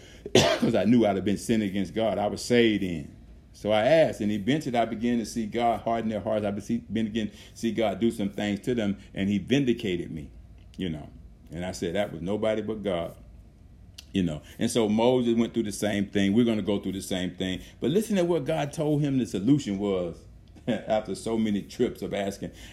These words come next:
after God done brought them out, you know, and they're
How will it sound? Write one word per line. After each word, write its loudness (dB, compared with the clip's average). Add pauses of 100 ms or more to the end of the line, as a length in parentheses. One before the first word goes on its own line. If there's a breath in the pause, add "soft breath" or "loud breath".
after -2
God 0
done 0
brought 0
them -2
out, -2
you 0
know, 0
and 0
they're 4